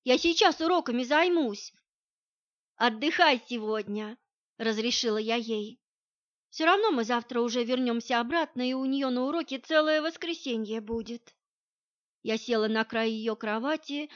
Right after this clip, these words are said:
и попыталась сформулировать в голове то, что нужно было сказать. «Что-то случилось?»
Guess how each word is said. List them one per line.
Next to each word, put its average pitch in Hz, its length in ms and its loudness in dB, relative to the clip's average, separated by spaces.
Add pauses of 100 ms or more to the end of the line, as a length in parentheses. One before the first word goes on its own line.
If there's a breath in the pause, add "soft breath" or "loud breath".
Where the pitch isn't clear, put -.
(140 loud breath)
и 269 120 -4
попыталась 339 560 0
сформулировать 262 800 -2
в 233 120 -10
голове 240 440 0
то, 320 260 -6
что 294 240 -6
нужно 254 360 -2
было 247 220 0
сказать. 214 720 -8 (1040)
«Что-то 262 360 -2
случилось?» 262 840 -2